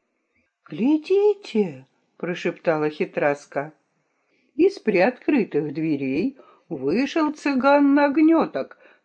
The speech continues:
только что побритый, благоухающий, со шляпой и с перчатками в руке. Блестящие от бриллиантина черные волосы отражали осеннее небо.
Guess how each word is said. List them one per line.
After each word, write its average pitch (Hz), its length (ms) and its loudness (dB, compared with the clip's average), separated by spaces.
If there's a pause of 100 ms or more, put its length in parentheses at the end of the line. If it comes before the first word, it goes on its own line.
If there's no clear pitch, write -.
только 277 420 2
что 359 200 -6
побритый, 147 840 0 (180)
благоухающий, 170 1300 -2 (200)
со 165 240 0
шляпой 277 640 -2
и 294 160 -4
с 302 60 -18
перчатками 143 720 -6
в 131 80 -6
руке. 135 420 -4 (360)
Блестящие 180 1000 -2
от 165 180 0
бриллиантина 180 880 -4
черные 151 540 -2
волосы 185 500 -4 (260)
отражали 165 760 0
осеннее 160 720 -2
небо. 127 520 -6